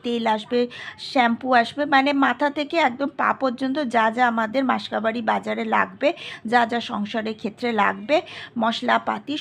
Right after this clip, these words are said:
সমস্ত কিছু যা আমাদের লাগবে, সেটা আমি তুলে দেবো তিন হাজার টাকার মধ্যে। আর একটা জিনিস তোমাদেরকে বলি,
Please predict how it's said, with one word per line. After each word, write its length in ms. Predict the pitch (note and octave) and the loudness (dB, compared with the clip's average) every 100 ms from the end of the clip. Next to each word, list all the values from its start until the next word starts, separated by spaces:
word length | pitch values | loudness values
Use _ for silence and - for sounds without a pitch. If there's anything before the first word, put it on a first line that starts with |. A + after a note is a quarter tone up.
| - | -2
সমস্ত 480 | A#3+ A3+ D#4 F#4 - D4 | 0 2 0 0 -2 -4
কিছু 200 | A#3 A#3+ A3 G3 | -4 -6 -8 0
যা 100 | G#3+ | 2
আমাদের 320 | G#3+ G#3 G3 G3+ | 2 0 -2 2
লাগবে, 280 | G3+ F#3+ C#4+ G#4 - - | 0 2 -2 -2 -4 -16
সেটা 340 | - B3 G#3+ D4 | -6 -2 0 2
আমি 160 | B3 C4 - | 2 0 -4
তুলে 220 | A3 G#3 | -4 -2
দেবো 240 | G3+ G#3 F4+ A4 | -2 0 0 2
তিন 140 | C#4+ A#3+ | 4 4
হাজার 240 | G#3 G#3+ G3+ | 2 -2 -6
টাকার 260 | F#3 G3+ | -2 -2
মধ্যে। 240 | G3 F3+ - - | -2 -4 -8 -2
আর 120 | A3 C4+ | 2 2
একটা 220 | F4 F#4 | 2 -4
জিনিস 220 | E4 C#4 C#4 | -2 -2 -2
তোমাদেরকে 460 | G#3+ G#3+ G3+ G3+ G#3 F#3+ | -2 -2 -4 -8 -10 -8
বলি, 220 | F#3 G#3 | -8 -6